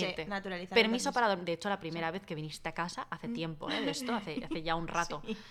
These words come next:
Speaker 1: Eh, ¿te dormiste?
Speaker 2: Y fue como, "Menos mal que tenía un sueño".
Speaker 1: Sí. Y fue como, "Vale, nos podemos dormir, en plan, no hay confianza para esto,
Speaker 2: <laughs> Ya.
Speaker 1: pero nos podemos dormir",
Speaker 2: Sí,
Speaker 1: y
Speaker 2: sí.
Speaker 1: nos dormimos.
Speaker 2: Sí, sí.
Speaker 1: Y desde entonces algo que nos caracteriza mucho es dormir.
Speaker 2: Es verdad.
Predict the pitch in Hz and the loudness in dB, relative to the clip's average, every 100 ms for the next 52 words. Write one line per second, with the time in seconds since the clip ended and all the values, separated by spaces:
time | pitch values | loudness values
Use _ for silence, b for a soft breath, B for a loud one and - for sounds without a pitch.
0 | B B - - 185 - - 185 170 175 | B B -20 -6 -4 -4 -2 0 0 -2
1 | 196 - - 320 - - - - - - | -4 -6 -10 -12 -16 -20 -20 -20 -20 -18
2 | - 226 233 214 196 180 185 196 262 247 | -10 -2 -2 0 0 0 0 4 4 6
3 | 254 294 392 285 254 320 359 339 349 415 | 8 10 10 8 8 6 6 6 10 12
4 | 494 466 - 294 - - - - - b | 10 8 4 2 -4 -10 -20 -20 -20 b
5 | b b - 262 254 247 - 185 170 170 | b b 4 6 6 6 4 2 2 0
6 | 196 180 202 214 190 180 208 185 170 170 | 0 2 2 4 2 2 2 2 0 0
7 | 214 208 202 196 185 175 175 196 240 233 | -2 0 2 4 6 8 8 6 2 2
8 | 220 190 165 - 175 175 175 160 180 180 | 4 4 2 -2 -6 -4 -2 -2 -2 -2
9 | 165 180 208 185 175 170 156 160 160 156 | 0 -2 -2 -4 -4 -4 -6 -6 -6 -8
10 | 202 185 190 B - 196 196 185 185 202 | -8 -10 -12 B 0 2 4 4 2 0
11 | 226 196 196 190 185 175 165 165 165 185 | 2 4 2 2 -2 -4 -6 -6 -4 -4
12 | 185 190 190 - - - - 170 165 - | -2 -4 -6 -8 -14 -16 -6 -2 -2 -4
13 | - - 233 233 220 | -10 -8 -4 -4 -4